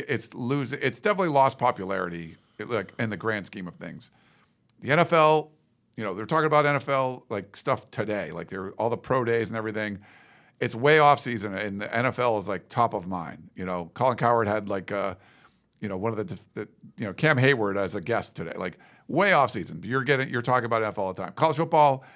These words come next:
I think we can get there, but there's, it's still gaining popularity where some of the other sports are not. So I think we're in good hands there. Uh, the other comment, though, YouTube was about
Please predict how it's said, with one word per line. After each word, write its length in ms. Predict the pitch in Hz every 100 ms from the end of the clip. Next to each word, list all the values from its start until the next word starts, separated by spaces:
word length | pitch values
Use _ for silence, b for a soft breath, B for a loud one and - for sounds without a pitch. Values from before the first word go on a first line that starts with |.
| B
I 40 |
think 140 | 123 143
we 80 | 127
can 100 | 107
get 240 | 127 123
there, 220 | 92 80
but 180 | 113 113
there's, 300 | 120 120 - _
it's 200 | 135 127
still 400 | - - 196 180
gaining 320 | 143 143 127
popularity 800 | 117 110 101 98 95 87 73 - _ b b b
where 140 | 120
some 140 | 165 143
of 40 |
the 80 | 139
other 120 | 123
sports 360 | - 107 98 87
are 80 |
not. 260 | 80 73 -
So 320 | - 82 76 71 _ -
I 80 | 107
think 140 | 113
we're 120 | 110 101
in 60 |
good 140 | 90 85
hands 320 | 87 80 -
there. 300 | 87 80 - b b b b b b
Uh, 180 | 139 123
the 140 | 143
other 200 | 175 196
comment, 340 | 151 156 139 -
though, 240 | 113 107
YouTube 320 | 107 113 104
was 160 | 101 95
about 420 | 85 98 92